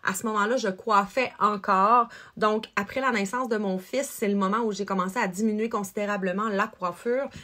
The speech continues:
et à me consacrer plus, euh, intensément dans l'élevage.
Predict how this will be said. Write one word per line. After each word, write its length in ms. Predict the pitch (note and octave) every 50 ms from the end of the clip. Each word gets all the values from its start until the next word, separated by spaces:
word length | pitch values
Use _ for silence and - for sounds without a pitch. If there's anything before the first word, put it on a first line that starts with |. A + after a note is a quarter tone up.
| - -
et 200 | - A3+ A#3 -
à 120 | - F#3+ F#3
me 80 | F#3+
consacrer 520 | F#3+ F#3+ F#3+ F#3+ G#3 F3+ F#3 - - A3+ A3+
plus, 540 | - - - - A3 G#3+ A3+ A#3+ A#3+ A#3 - - -
euh, 340 | F#3 F3 F3 E3+ E3+ E3+ E3+ F3 E3 - _ _ - - - - - - _ _ _ _ _ _ _ _ _ _ - -
intensément 640 | G#3 G3+ G3 G#3+ G#3 G3+ G3 A3 F#3+ G3 G3 G#3+
dans 180 | A3 G3 G#3 G#3+
l'élevage. 760 | G#3+ G#3+ F#3+ F#3+ F3+ F#3+ F3 E3+ F#3+ A#3 C4+ C4 A#3 G#3 -